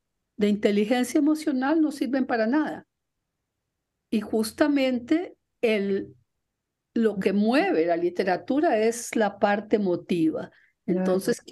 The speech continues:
Speaker 1: creo que hay una función ahí que es interesante de, de explorar un poco más, ¿verdad? A mí a
Speaker 2: Sí.
Speaker 1: veces,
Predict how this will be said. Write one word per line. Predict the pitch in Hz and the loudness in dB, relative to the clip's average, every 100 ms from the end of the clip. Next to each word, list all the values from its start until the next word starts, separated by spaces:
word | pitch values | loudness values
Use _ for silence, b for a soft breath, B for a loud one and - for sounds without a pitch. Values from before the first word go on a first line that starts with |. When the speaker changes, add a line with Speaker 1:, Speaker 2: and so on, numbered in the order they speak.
| 220 | 0
Speaker 1:
creo | 233 294 | 2 0
que | 302 294 | 0 2
hay | 285 | 2
una | 294 302 | 2 2
función | 302 240 220 - 247 285 | 2 0 0 0 0 2
ahí | 302 208 294 320 | 0 0 -2 -2
que | 294 | -4
es | 294 - | -4 -2
interesante | 311 277 262 214 - 226 233 240 285 | -2 -2 -2 -2 -2 -2 0 -2 0
de, | 277 262 233 - 220 - b b b _ _ _ _ - - | 2 2 0 -2 -10 -14 b b b _ _ _ _ -20 -12
de | 220 202 | -2 -2
explorar | 196 - 196 175 202 | -2 -4 0 2 2
un | 285 269 | 0 0
poco | 247 - | -2 0
más, | 214 180 175 | 0 0 0
¿verdad? | 156 170 185 285 B B B _ | -2 -4 -4 -4 B B B _
A | 202 | 0
mí | 226 | 2
a | 254 | 2
Speaker 2:
Sí. | |
Speaker 1:
veces, | 294 302 339 | 2 0 -4